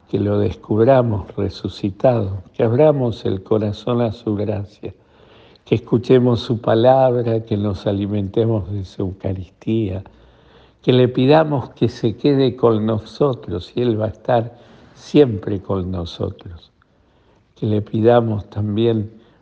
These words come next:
volver a la vida de la iglesia, de la comu-, de la comunidad, que no es perfecta nunca, pero que siempre,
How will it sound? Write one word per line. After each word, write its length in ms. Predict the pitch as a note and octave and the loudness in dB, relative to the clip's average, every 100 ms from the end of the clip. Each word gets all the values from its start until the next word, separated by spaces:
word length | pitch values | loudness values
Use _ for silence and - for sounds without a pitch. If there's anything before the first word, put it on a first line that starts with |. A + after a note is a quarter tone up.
| _ | _
volver 400 | - A2+ C#3 D3+ | -6 0 4 4
a 80 | C#3 | 4
la 160 | A#2+ A2+ | 2 2
vida 380 | A#2 B2+ A#2 | 2 4 2
de 120 | G#2+ G2+ | 2 0
la 120 | G2+ | 0
iglesia, 600 | G#2 A#2 B2 G#2 - G2 | 0 2 0 -2 -6 -6
de 100 | F#2+ | -4
la 220 | F#2+ G2 | -4 -4
comu-, 380 | - F#2+ G2 G2+ | -6 -4 -4 -6
de 380 | C3 G2+ G2 G2 | -6 -6 -4 -2
la 220 | G2 F#2 | -4 -4
comunidad, 680 | - G2+ G2 G2+ G#2+ G2+ F#2+ _ _ - _ _ _ _ | -4 -4 -2 0 0 -2 -6 _ _ -20 _ _ _ _
que 100 | A#2+ | 0
no 120 | C3 | 4
es 120 | D3+ | 2
perfecta 800 | - C#3 C3 - D#3 C#3+ - A#2 | 2 0 0 2 2 2 0 -2
nunca, 540 | A#2 C#3 B2 G2 G2+ F#2+ - | 0 0 -2 -4 -8 -10 -10
pero 300 | - G2 G2+ | -6 -4 -4
que 200 | - G2 | -4 -6
siempre, 840 | F#2+ - C3+ C3 C3 - A2+ A2+ | -6 -2 -2 -2 -4 -4 -2 -2